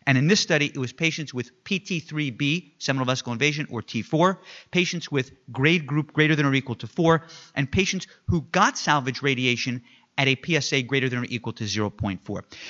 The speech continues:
So I think collectively from the three studies, the take-home point to leave you with about A D T with salvage radiation is that, yes, there is prospective level one evidence demonstrating that it's of benefit.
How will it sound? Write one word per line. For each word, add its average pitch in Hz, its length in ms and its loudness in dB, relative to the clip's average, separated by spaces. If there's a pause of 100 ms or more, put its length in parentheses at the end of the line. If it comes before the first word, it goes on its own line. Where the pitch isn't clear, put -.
(140)
So - 240 2
I 180 80 4
think 247 220 -2
collectively 220 540 -2
from 175 240 -2
the 160 60 0
three 160 260 -4
studies, 123 340 -2
the 135 80 -4
take-home 226 420 -2
point 175 260 -4
to 151 100 -6
leave 139 180 -2
you 135 80 0
with 127 220 0
about 123 300 4
A 170 120 2
D 190 140 0
T 170 220 -4
with 127 180 -2
salvage 135 360 2
radiation 127 540 0
is 127 100 -6
that, 120 220 -2
yes, 147 280 2
there 139 140 0
is 117 80 -2
prospective 180 800 0
level 180 200 4
one 196 200 0
evidence 151 340 -2
demonstrating 185 540 0
that 175 80 2
it's 165 140 -2
of 135 100 0
benefit. 120 400 2